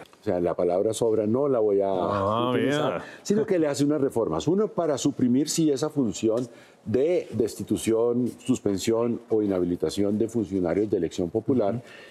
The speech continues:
Speaker 1: Y la otra, sí, para retirar esas funciones de intervención en los procesos penales, en el sistema penal acusatorio.
Speaker 2: ¿Qué piensa hoy Néstor Osuna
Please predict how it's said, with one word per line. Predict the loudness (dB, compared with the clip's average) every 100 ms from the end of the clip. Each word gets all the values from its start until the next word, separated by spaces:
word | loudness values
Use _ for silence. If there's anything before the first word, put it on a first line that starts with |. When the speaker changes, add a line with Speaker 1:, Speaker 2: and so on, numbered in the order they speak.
| -4
Speaker 1:
Y | 0
la | 2
otra, | 0 0 -2
sí, | 0 -2 -2 -4 -4
para | 0 0 0
retirar | 0 0 0 2 0
esas | -2 -2
funciones | -4 -2 -4 -2 -2
de | 0
intervención | -2 0 0 0 0 0
en | 0
los | -2
procesos | -4 -6 -4 -4 -4
penales, | 0 0 0 -2 -2
en | 0
el | -2
sistema | -4 -4 -2
penal | -2 -2 -2
acusatorio. | -4 -2 -2 0 -4 -4 -2 -2 -4 -6
Speaker 2:
¿Qué | -2 0
piensa | 2 2 0 0
hoy | 2
Néstor | 0 0 0 0
Osuna | 0 2 2 0